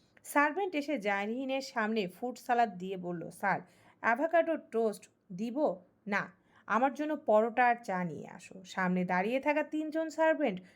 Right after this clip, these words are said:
সবাই অবাক হলো জাহিনের কথা শুনে, যে সারা জীবন সকালে টক দই, চিয়া সিড, বিভিন্ন ফল দিয়ে ছালাদ আর চিনি ছাড়া গ্রিন টি আর অ্যাভোকাডো টোস্ট খায়, সে খাবে হেভি লিকারের দুধ চা দিয়ে পরোটা?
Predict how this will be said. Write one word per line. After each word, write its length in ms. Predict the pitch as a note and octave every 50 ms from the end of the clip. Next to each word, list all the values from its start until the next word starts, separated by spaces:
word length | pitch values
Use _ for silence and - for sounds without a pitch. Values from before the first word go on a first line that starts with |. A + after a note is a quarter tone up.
| _ _
সবাই 380 | - - - G3 G3+ G#3+ G#3+ G3+
অবাক 520 | F#3 F3 E3+ E3+ G3+ G3+ G#3 G#3 G#3 - -
হলো 160 | A#3+ A3+ A3
জাহিনের 540 | F3+ F3+ F#3 F3 E3+ F3 G#3 A3 A#3 A#3 A3 A3+ -
কথা 260 | D3 C3+ - - F#3+
শুনে, 280 | F3+ - F3 E3+ - - - _ _ _ _ _ _ _ -
যে 200 | B3 E4+ G4 F#4
সারা 300 | - - C4+ B3 C4 C#4
জীবন 280 | C4 D4+ C#4 D#4+ D#4
সকালে 540 | D4 - - D4 C#4+ - D4+ D4+ A#3 G3+ F#3 - -
টক 200 | - G3+ G3+ G3+ G3+ F3+
দই, 220 | F3 F#3+ G3 F#3+ F#3+
চিয়া 340 | F3+ - - G3+ G3+ G3+ G3+
সিড, 280 | G3+ - G3+ F#3 F3+ - - - - _ _ -
বিভিন্ন 480 | G#3+ C#4+ D4+ D#4 E4 F#4 F#4 F#4 F4+
ফল 300 | F4+ - B3+ A3 G#3+ A3+
দিয়ে 300 | A3 A#3+ B3+ A#3+ G#3+ A3
ছালাদ 420 | - - G#3 G3 F#3+ G3+ G3+ F#3 G3+
আর 100 | G3 G3 F#3+
চিনি 300 | - - G#3 G#3 A3 A#3+
ছাড়া 280 | A#3 - C#4 C4+ C4+ C4+
গ্রিন 300 | C4+ C4 C#4+ D4+ D#4+ D#4+
টি 260 | - - C#4 G3 - - - - - - -
আর 160 | G#3+ A#3 A#3+ A#3+ - -
অ্যাভোকাডো 500 | G#3+ G#3 G#3+ A#3+ C#4+ C#4+ D#4+ D#4 D#4 D#4
টোস্ট 460 | - - - A#3 A#3 B3+ B3 - -
খায়, 280 | - D4 C#4+ A#3+ F3+ - - _ _
সে 280 | - - - C4+ C#4+ D4
খাবে 480 | D4 - - D#4 B3 C#4+ B3+ F#3 D#3 F3+ - - _ _ _ - -
হেভি 280 | G#3+ A3+ A#3 A3 D4 D4+
লিকারের 540 | C#4+ D4+ D4 D4 D4+ D4 C#4+ D4 C#4+ - -
দুধ 180 | B3 C4+ C#4+ -
চা 160 | - D#4+ D#4+
দিয়ে 180 | C4 E4 E4+
পরোটা? 540 | E4 - F#4+ G4 F#4+ F#4+ - - - D3+ -